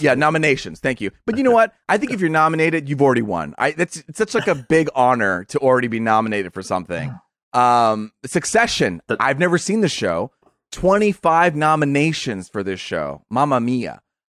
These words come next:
Speaker 1: Uh, Ted Lasso and The White Lotus, twenty nominations. Only Murders in the Building,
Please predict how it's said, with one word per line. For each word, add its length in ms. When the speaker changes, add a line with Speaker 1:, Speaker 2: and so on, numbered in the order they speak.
Speaker 1:
Uh, 200
Ted 260
Lasso 580
and 120
The 60
White 200
Lotus, 460
twenty 340
nominations. 760
Only 300
Murders 420
in 60
the 80
Building, 460